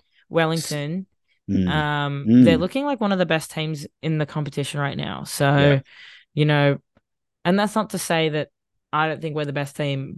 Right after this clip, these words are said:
Speaker 1: 'cause I think we're the best team in the world, but, like,
Speaker 2: <laughs>
Speaker 1: um,
Speaker 2: Ob-, obs.
Speaker 1: obs. <laughs> But, like,
Speaker 2: <laughs>
Speaker 1: obviously, y-, you know, we've got a new team this year and,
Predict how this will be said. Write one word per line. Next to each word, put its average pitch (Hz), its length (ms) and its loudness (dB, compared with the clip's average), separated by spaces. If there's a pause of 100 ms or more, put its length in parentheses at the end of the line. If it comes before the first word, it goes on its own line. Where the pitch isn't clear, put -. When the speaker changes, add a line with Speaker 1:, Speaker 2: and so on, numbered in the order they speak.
(240)
Speaker 1:
'cause 156 120 -2
I 151 80 4
think 156 120 0
we're 156 60 4
the 143 60 2
best 143 160 0
team 151 100 0
in 143 40 2
the 143 60 2
world, 139 300 -2
but, 135 160 -6
like, 139 340 -4 (320)
Speaker 2:
<laughs> - 200 4
Speaker 1:
um, 151 640 4
Speaker 2:
Ob-, - 160 -14
obs. 87 420 -4 (280)
Speaker 1:
obs. 156 500 0
<laughs> - 40 -8 (480)
But, 185 480 2
like, 170 260 2
Speaker 2:
<laughs> - 540 -8
Speaker 1:
obviously, 175 920 4 (100)
y-, 123 180 -10
you 175 180 0
know, 151 360 0 (520)
we've 170 300 -2
got 160 140 4
a 165 60 4
new 160 200 2
team 156 400 -2
this 151 220 -4
year 147 400 0
and, 135 260 -10